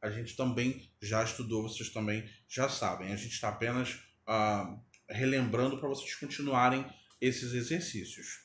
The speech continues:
certo? Vamos lá. A question eight, né, questão oito, só pra lembrar vocês também, se trata de uma resposta pessoal, certo?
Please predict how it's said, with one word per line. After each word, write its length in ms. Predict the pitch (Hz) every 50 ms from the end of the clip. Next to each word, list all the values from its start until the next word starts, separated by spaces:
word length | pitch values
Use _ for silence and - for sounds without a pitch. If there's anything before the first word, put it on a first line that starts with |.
| _ -
certo? 500 | - - - 147 143 143 - - 107 101 - - _ - - - - - - - _ -
Vamos 440 | 104 101 110 120 123 131 139 131 -
lá. 440 | 110 107 107 107 101 101 - - - - - - - - - - - - -
A 200 | 143 190 208 -
question 680 | - - - 202 190 180 180 - 175 147 139 - - - -
eight, 580 | 123 143 147 139 120 101 - - - - 104
né, 140 | 107 117 117
questão 400 | 113 123 110 - - 127 117 113
oito, 260 | 123 139 147 139 123 120
só 360 | - - - - 175 180 180
pra 160 | 180 185 185
lembrar 300 | 165 165 156 147 135 139
vocês 280 | 139 139 135 - 135 -
também, 280 | - 160 156 131 113
se 140 | 107 - 139
trata 260 | - 156 151 147 160
de 100 | 156 151
uma 140 | 160 156 156
resposta 580 | 156 156 143 - - 135 139 135 - - 156 160 - - - _ _ _ _ -
pessoal, 760 | - 139 135 135 135 - - - 214 254 139 107 98 95 95
certo? 500 | - - - 120 135 151 160 160 - -